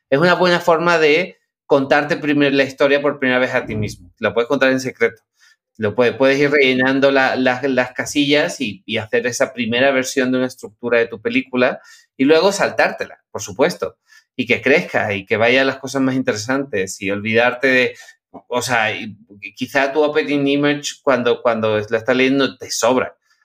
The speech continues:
Igual todo el, la mitad del primer acto te sobra o, o hay, o sea, muchas cosas sobran y tal. Entonces, si no tienes la herram-, las herramientas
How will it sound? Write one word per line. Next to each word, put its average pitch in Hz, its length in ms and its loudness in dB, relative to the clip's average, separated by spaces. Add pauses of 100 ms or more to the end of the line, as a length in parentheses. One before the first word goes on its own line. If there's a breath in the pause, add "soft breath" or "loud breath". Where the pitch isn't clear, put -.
(140)
Igual 117 320 0
todo 135 200 4
el, 131 180 -2
la 123 200 2
mitad 113 260 0
del 135 100 0
primer 135 260 0
acto 131 260 -4
te - 100 -18
sobra 131 640 2 (280 loud breath)
o, 113 460 2
o 117 60 4
hay, 127 260 0 (140)
o 113 160 -8
sea, 127 160 -2
muchas 143 360 -2
cosas 143 320 -2
sobran 135 400 2
y 107 140 -8
tal. 101 260 -2
Entonces, 92 320 -6
si 135 60 -2
no 143 120 2
tienes 170 240 -2
la 160 160 4
herram-, 127 240 0
las 123 160 0
herramientas 131 1120 -2